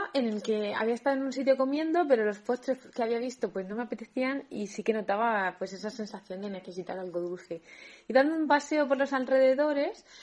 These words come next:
en los que estaba, de repente vi un sitio en el que había tanto gente, pues, tomándose algunas copas como terminando de comer, muchos niños jugando y tal.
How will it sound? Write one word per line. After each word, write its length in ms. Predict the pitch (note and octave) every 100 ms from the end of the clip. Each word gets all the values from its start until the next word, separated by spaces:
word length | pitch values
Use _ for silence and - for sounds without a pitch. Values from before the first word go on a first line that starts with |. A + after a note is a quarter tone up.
| - -
en 140 | A#3
los 120 | A3+
que 100 | A#3+
estaba, 560 | A3 - C4+ C4+ D4+ -
de 200 | - A3+
repente 520 | G#3 G3+ A3+ A#3+ C#4
vi 140 | C4+ C4+
un 140 | G#3
sitio 480 | G3+ C4+ A3+ B3+ D#4 -
en 140 | A3+
el 160 | G#3 F#3
que 80 | G3+
había 280 | G3 G#3 F#3+
tanto 280 | F#3 F3+
gente, 500 | F#3 G3+ G3 A#3 A#3 A3
pues, 160 | G3
tomándose 440 | G3 F#3+ G3 G#3 G#3
algunas 400 | F#3+ G3 F#3+ -
copas 520 | A3+ G#3+ A#3+ F4 - - - - -
como 260 | - G#3 G3
terminando 460 | G3 F#3+ G3 G3+ G#3
de 80 |
comer, 600 | F#3+ F#3 G#3+ C#4+ C#4+ C#4 B3
muchos 340 | G3 G#3 G3+
niños 300 | G3 F#3+ G3
jugando 580 | - F3+ F3+ A#3 C#4 B3
y 60 |
tal. 360 | G3+ A#3+ B3+